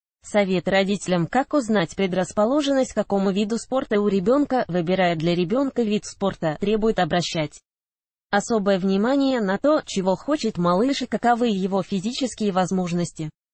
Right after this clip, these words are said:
Не каждый вид спорта подходит всем, и принуждение малышей или, что ещё хуже, детей, пытающихся преследовать свои собственные амбиции,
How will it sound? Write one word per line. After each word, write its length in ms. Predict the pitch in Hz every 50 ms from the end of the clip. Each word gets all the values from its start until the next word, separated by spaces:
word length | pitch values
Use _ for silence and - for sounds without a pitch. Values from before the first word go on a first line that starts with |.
| _ _ _ _ _ _ _ _ _ -
Не 120 | 208 202
каждый 340 | - 214 208 185 175 185 190
вид 240 | 190 208 185 - -
спорта 420 | - - 240 254 285 - - 262
подходит 540 | 226 185 180 - - - 262 226 240 233 -
всем, 320 | - - 214 196 165 156
и 120 | 151 - 175
принуждение 760 | - 175 175 175 180 165 156 165 214 247 269 254 220 190
малышей 520 | 175 165 170 170 180 - - 269 294 294 277
или, 220 | 277 285 294 262 -
что 240 | - - - 233
ещё 340 | 214 196 190 175 - 214 196
хуже, 380 | 175 - 254 285 277 262 269 - -
детей, 420 | 151 170 170 - - 269 294 285
пытающихся 720 | - - 185 - 196 190 185 180 175 - - 175 - - 175
преследовать 680 | 165 170 175 160 - 190 214 247 233 233 226 220 -
свои 260 | - - 208 220 247
собственные 640 | - - 180 180 - - - 190 196 190 185 180 180
амбиции, 520 | 175 170 175 175 160 - - 175 165 156